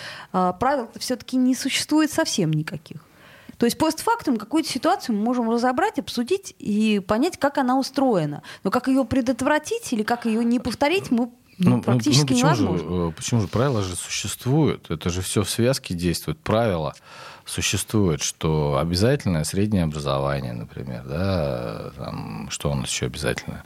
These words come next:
Speaker 1: Медицинское, э,
Speaker 2: Медицинское, да. Это,
Speaker 1: обслуживание.
Speaker 2: это же правило, да. В-, мы говорим о уникаль-, об уникальных, индивидуальных каких-то вещах. А поэтому, э, но в целом, вкинь, э, вот эту такую, э,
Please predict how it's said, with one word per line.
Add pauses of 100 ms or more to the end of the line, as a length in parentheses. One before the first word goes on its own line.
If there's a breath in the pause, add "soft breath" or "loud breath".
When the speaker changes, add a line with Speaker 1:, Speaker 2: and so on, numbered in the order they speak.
Speaker 1:
Медицинское,
э,
Speaker 2:
Медицинское,
да.
Это,
Speaker 1:
обслуживание.
Speaker 2:
это
же
правило,
да.
В-,
мы
говорим
о
уникаль-,
об
уникальных,
индивидуальных
каких-то
вещах.
А
поэтому,
э,
но
в
целом, (880 loud breath)
вкинь,
э,
вот
эту
такую,
э,